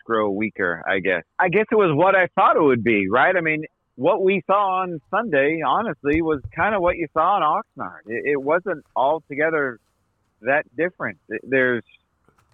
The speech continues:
and, and look, before he got hurt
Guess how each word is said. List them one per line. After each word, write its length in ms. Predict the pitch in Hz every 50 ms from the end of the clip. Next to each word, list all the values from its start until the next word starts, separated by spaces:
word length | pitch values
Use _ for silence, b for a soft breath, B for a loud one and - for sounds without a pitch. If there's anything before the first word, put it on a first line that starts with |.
| _ _ _ _ _ -
and, 240 | 147 151 147 147 156
and 240 | 151 143 143 139 - - -
look, 200 | 165 185 165 - _ _ _ _ _ - 170 -
before 300 | 131 - - 165 190 208
he 60 | 185
got 180 | 165 151 139 139
hurt 220 | 160 180 165 -